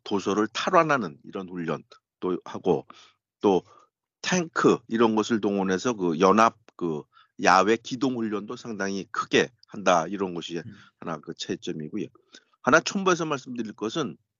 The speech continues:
Speaker 1: 프리덤 실드 자유의 방패 훈련을 하-, 저, 하긴 하지만 이것이 그 완전히 새로 생긴 훈련은 아닙니다.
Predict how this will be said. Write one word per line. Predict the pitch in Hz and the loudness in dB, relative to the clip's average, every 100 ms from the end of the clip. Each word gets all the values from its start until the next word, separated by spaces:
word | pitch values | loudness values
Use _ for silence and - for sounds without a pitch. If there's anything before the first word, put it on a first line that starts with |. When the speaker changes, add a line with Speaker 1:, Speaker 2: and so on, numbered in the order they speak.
| _ _ _ _ _ - _ _ _ | _ _ _ _ _ -20 _ _ _
Speaker 1:
프리덤 | - 170 160 165 143 | -6 -4 2 0 2
실드 | 151 151 | -2 2
자유의 | 175 - 147 160 156 | 0 2 4 6 6
방패 | 143 139 143 | 2 -2 -8
훈련을 | 135 139 135 131 131 165 139 | -6 -6 -4 -4 -4 -8 -10
하-, | - - - | -14 -20 -14
저, | - 101 92 | -4 -2 -2
하긴 | 90 147 151 | -4 -8 -6
하지만 | 147 123 131 120 - _ _ - | -8 -4 -2 -2 -4 _ _ -8
이것이 | 120 127 123 | 2 2 2
그 | 170 120 104 - _ _ _ | 0 0 0 -2 _ _ _
완전히 | - 151 123 151 196 | 0 0 2 0 0
새로 | - - 220 185 151 | -4 0 2 2 2
생긴 | 165 143 139 | 0 -2 -4
훈련은 | 120 135 123 113 190 | -4 0 4 4 4
아닙니다. | 185 110 101 90 131 80 | 2 2 0 -2 -4 -4